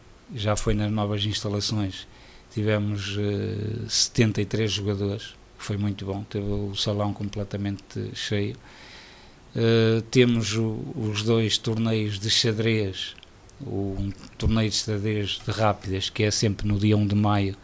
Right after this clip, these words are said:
também foi agora no dia um de maio, é um torneio de rápidas, mas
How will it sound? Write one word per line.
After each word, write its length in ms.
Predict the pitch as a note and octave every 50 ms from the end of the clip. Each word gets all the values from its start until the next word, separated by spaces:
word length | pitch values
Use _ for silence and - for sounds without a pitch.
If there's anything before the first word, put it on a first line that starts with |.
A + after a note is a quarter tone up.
| - - - - - - - -
também 240 | - - G#2 G#2 G#2
foi 220 | - - G#2+ G#2
agora 320 | G#2 G2+ G#2 G#2 G2+ G#2
no 140 | G#2 G#2 G#2
dia 180 | G2+ G#2 G#2 G2+
um 80 | G#2
de 80 | G2+ G2
maio, 400 | G2+ G2+ G2+ G2+ G2+ F#2+ F#2+ G#2 - - - - - - - - - - - - - - - - - -
é 80 | G#2 G2+
um 200 | G2+ G#2+ G#2 G2+
torneio 480 | - - G2 G#2 G#2 G#2+ G#2 G2+ G2+
de 60 | G2 G2+
rápidas, 360 | G2+ G#2+ G2 - - G#2+ G2
mas 320 | G2 G2+ G#2 G2 G2 G#2